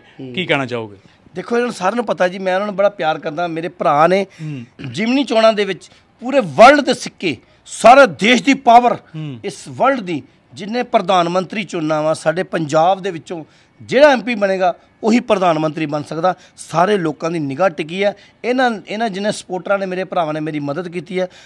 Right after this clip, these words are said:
Speaker 1: ਤੇ ਕੁਝ ਬੰਦੇ ਮੈਨੂੰ ਉੱਥੇ ਅੰਮ੍ਰਿਤਸਰ, ਗੁਰਦਾਸਪੁਰ, ਮੈਂ ਕਹਿ ਰਹੀ ਹਾਂ, ਦਸੂਹਾ,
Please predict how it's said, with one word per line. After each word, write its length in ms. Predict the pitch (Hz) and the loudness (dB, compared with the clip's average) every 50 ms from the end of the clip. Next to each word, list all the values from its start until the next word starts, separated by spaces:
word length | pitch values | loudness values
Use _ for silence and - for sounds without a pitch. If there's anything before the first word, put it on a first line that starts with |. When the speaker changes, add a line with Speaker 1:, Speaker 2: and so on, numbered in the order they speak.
| _ _ - | _ _ -12
Speaker 1:
ਤੇ 60 | 202 | -10
ਕੁਝ 260 | - - 233 202 226 | -4 -4 -2 -2 0
ਬੰਦੇ 440 | 202 220 208 202 208 214 208 202 202 - _ _ _ _ _ - - | 0 0 2 2 2 4 2 2 -2 -6 _ _ _ _ _ -12 -8
ਮੈਨੂੰ 280 | 180 196 214 220 220 | -8 -6 -6 -6 -8
ਉੱਥੇ 440 | 214 208 208 - 214 220 220 214 220 - | -8 -10 -8 -8 -8 -6 -6 -8 -6 -6
ਅੰਮ੍ਰਿਤਸਰ, 480 | 170 175 180 196 175 - 202 190 185 185 | -6 -2 -2 -2 -2 2 4 4 4 4
ਗੁਰਦਾਸਪੁਰ, 640 | 165 165 170 160 180 180 180 175 - - 196 190 180 | 0 -6 -2 0 2 2 2 2 -2 -8 -8 -8 -6
ਮੈਂ 120 | 180 180 | -6 -8
ਕਹਿ 200 | 180 - 180 185 | -8 -6 -8 -6
ਰਹੀ 140 | 180 185 185 | -6 -4 -4
ਹਾਂ, 120 | 185 180 | -4 -4
ਦਸੂਹਾ, 680 | 170 147 160 - - 190 190 202 208 202 190 190 185 175 | -4 -6 -10 -12 -10 -10 -2 2 4 4 6 6 4 2